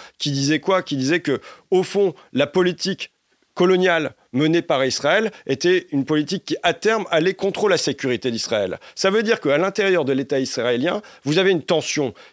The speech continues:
qui, là, euh, partant de conflits, il y a une unité qui se crée pour, euh, aller mener la guerre sur la bande de Gaza contre le Hamas, mais qui va ressurgir une fois que ça sera terminé. Et cette contradiction, c'est finalement entre,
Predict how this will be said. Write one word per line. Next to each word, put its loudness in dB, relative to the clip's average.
qui, -2
là, 4
euh, 0
partant 0
de 0
conflits, 0
il 0
y 0
a 2
une 2
unité 0
qui -6
se -4
crée 0
pour, -4
euh, -2
aller 2
mener 2
la 2
guerre 0
sur -4
la 0
bande -2
de -2
Gaza 0
contre -4
le 2
Hamas, 0
mais -4
qui -4
va 2
ressurgir 0
une 0
fois -2
que -8
ça 0
sera -6
terminé. -2
Et -8
cette 0
contradiction, -2
c'est -4
finalement 0
entre, 0